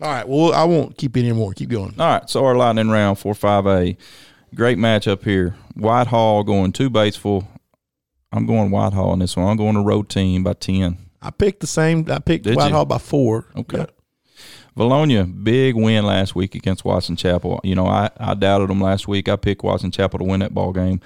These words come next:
Speaker 2: Valonia come in and just absolutely dominated that game.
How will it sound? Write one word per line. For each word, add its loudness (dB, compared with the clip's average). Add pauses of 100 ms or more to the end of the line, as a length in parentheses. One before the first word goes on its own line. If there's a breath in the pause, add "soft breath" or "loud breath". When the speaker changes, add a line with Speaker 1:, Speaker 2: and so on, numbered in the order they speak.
(240 loud breath)
Speaker 2:
Valonia 0
come -4
in -2
and -4
just -8
absolutely -2
dominated -2
that -6
game. -4